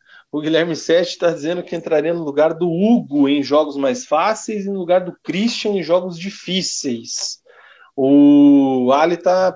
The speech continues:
pedindo pra eu respeitar a opinião do Tobias. O resenha é democrático e é de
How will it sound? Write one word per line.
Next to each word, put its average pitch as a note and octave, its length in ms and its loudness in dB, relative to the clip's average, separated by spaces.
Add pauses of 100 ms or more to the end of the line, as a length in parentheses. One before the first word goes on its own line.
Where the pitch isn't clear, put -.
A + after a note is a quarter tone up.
(100)
pedindo D#3 360 -6
pra F3+ 160 -6
eu F3+ 80 0
respeitar F3+ 640 0
a G3+ 80 4
opinião F#3 400 -2
do G3+ 160 -6
Tobias. C3 760 0
O B2 80 -8
resenha C3+ 340 -2
é D#3+ 40 -2
democrático E3+ 760 -2
e E3+ 40 -2
é F3 40 -4
de E3+ 140 -8